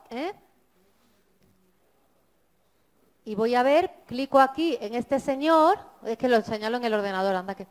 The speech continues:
clico en este señor y escojo público.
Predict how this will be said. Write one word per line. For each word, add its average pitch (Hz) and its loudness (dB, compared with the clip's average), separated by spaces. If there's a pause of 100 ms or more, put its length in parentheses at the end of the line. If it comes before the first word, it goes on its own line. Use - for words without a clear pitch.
(460)
clico 285 -4
en 233 -4
este 240 -2
señor 320 2 (2250)
y 294 0 (120)
escojo 233 2 (1700)
público. 302 2